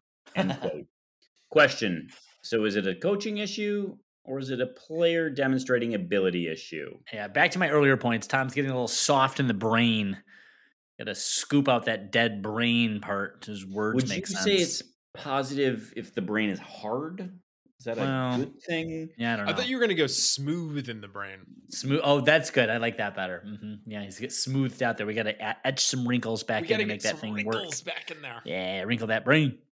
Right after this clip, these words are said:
Speaker 2: Next up, did Illini coach Brad Underwood defensively out-strategize Izzo by understanding that with less than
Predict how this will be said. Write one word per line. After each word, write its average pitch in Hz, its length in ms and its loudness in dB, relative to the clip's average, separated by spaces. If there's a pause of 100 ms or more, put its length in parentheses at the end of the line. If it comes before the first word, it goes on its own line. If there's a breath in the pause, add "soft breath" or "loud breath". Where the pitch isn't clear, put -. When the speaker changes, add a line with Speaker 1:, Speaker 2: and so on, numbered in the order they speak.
(680 soft breath)
Speaker 2:
Next 220 220 6
up, 302 280 4 (340 loud breath)
did 160 120 4
Illini 190 400 6
coach 202 260 2
Brad 156 440 4
Underwood 143 480 2
defensively 139 580 0
out-strategize 120 800 0
Izzo 117 200 0
by 107 140 0
understanding 113 500 -2
that 110 120 -6
with 104 120 -8
less 107 260 -4
than 107 200 -6